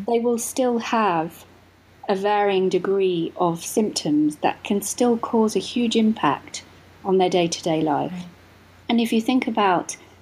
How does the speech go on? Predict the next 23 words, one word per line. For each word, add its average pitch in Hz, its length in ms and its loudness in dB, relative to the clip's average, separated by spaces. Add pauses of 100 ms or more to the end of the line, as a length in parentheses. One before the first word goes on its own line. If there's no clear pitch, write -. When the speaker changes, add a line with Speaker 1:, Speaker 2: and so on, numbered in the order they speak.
(120)
Speaker 1:
starting - 1000 -2 (300)
your 196 160 0
transition 190 920 -2 (280)
to 190 100 -6
being 170 360 2
a - 120 0
mum, 165 400 0 (540)
coming 196 420 2
from 185 160 0
a 185 60 2
place 180 520 -2
where 160 140 2
you've 160 200 0
been 170 180 4
traumatized 170 960 -2 (260)
during 160 500 2 (140)
that - 180 -2
process 170 500 -2
that - 180 -14
makes - 380 -2
you 156 80 -6
a 139 60 -2
mum, 131 380 -4